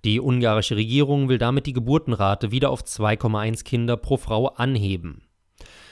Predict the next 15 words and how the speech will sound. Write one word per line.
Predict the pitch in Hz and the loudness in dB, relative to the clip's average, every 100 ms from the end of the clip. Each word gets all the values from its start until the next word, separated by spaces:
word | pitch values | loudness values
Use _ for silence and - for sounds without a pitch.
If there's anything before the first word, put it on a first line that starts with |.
| - | -6
Mit | 123 139 | -2 2
diesem | 160 156 | 2 2
Vorgehen | - 196 131 107 113 123 | 2 2 4 6 4 4
erhält | 117 131 | 2 2
man | 143 131 | 0 0
ein | 131 | 0
De-facto-Experiment, | 127 - 131 - 117 101 - - 104 101 107 120 - | 0 0 -4 -2 -6 -6 -8 -4 0 0 0 -2 -6
ob | 151 - | -8 -2
der | 139 | -2
Staat | - 101 98 - | 0 0 0 0
tatsächlich | 123 113 127 117 123 - | -2 0 -2 -2 -4 -4
funktionierende | 143 127 127 127 131 131 | -6 -4 -2 2 2 2
Familienpolitik | 131 123 117 117 113 - 117 113 131 - | 0 0 0 0 -2 0 -2 -2 -4 -6
betreiben | - - 113 123 120 | -6 -2 0 0 -2
kann. | - 87 | -4 -6